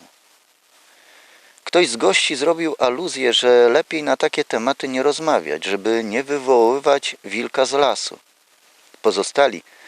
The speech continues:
starali się ratować sytuację, kierując rozmowę na zupełnie inny temat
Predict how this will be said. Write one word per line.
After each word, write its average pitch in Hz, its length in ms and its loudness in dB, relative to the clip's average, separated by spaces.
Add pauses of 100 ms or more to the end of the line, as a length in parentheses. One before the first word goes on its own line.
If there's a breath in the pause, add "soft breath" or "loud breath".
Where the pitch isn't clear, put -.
(200 loud breath)
starali 170 460 0
się 156 200 0
ratować 143 500 0
sytuację, 104 760 -2
kierując 131 500 0
rozmowę 127 480 0
na 127 120 -2
zupełnie 135 580 -4
inny 107 480 -8
temat 117 360 0